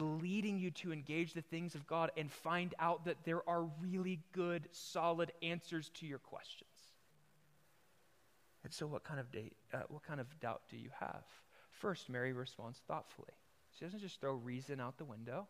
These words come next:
Faith, according to the Bible, has all kinds of thoughtfulness and reason to it.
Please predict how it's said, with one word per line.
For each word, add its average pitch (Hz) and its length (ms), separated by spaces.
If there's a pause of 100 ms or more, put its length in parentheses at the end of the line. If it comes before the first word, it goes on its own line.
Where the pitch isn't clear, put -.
(1900)
Faith, 175 420 (680)
according 151 320
to 123 100
the 117 80
Bible, 127 480 (120)
has - 200
all 139 220
kinds 135 400
of 113 80
thoughtfulness - 580
and 117 120
reason 117 260
to 202 160
it. - 80